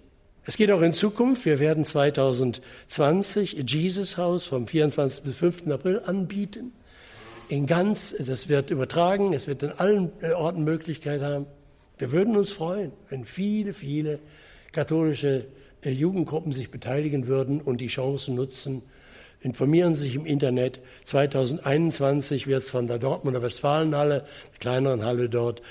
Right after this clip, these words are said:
äh, Pro Christ Live geben, äh, mit Übertragung, aber auch mit anderen Möglichkeiten.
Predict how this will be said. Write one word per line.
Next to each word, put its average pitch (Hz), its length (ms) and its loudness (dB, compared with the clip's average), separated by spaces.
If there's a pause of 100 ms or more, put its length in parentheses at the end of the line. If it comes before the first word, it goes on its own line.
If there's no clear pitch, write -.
(320)
äh, 123 120 -2
Pro 127 160 -2
Christ 131 380 0
Live 127 400 0
geben, 117 460 -2 (360)
äh, 123 220 0
mit 156 240 0
Übertragung, 139 760 0
aber 117 220 -4
auch 120 160 -4
mit 127 140 -4
anderen 135 340 2
Möglichkeiten. 123 760 -4